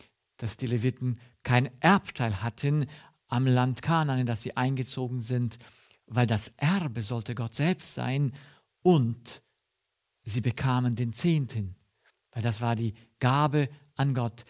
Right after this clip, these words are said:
Diesen Zehnten bekamen sie, damit sie das Werk, wozu sie berufen wurden,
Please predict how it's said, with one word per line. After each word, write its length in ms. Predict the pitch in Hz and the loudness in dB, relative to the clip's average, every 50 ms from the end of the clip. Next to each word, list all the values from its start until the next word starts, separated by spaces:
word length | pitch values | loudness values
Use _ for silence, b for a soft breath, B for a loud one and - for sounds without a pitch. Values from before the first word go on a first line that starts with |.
| b b b b b _ _ _ _ _ _ _ _ _ _ - | b b b b b _ _ _ _ _ _ _ _ _ _ -2
Diesen 320 | 110 156 160 143 151 147 | 2 2 2 4 2 0
Zehnten 460 | - - 160 156 147 135 113 - 117 | 0 0 0 0 0 -2 -2 -4 -6
bekamen 520 | 104 123 - - 143 151 156 151 143 131 117 | -6 -6 -4 -2 -2 -2 0 0 -2 -4 -6
sie, 400 | - - - 98 107 110 117 b b b b b b b b _ _ - | -8 -10 -10 -8 -8 -8 -8 b b b b b b b b _ _ -8
damit 280 | 110 104 110 113 107 | -4 -4 -2 -4 -4
sie 360 | - - 117 117 113 107 107 b b b _ | -6 -6 -4 -2 -2 -4 -6 b b b _
das 220 | - 110 98 - | -8 -8 -6 -4
Werk, 340 | 117 120 120 123 139 139 - | -2 0 0 0 -2 -4 -6
wozu 220 | - 135 - 147 135 | -10 -12 -10 -8 -8
sie 100 | 139 143 | -4 -2
berufen 520 | 143 151 139 131 110 101 - 113 104 98 | -2 -2 -2 -4 -6 -10 -10 -12 -10 -10
wurden, 420 | 110 107 107 - - 110 104 104 | -8 -8 -8 -8 -8 -8 -8 -8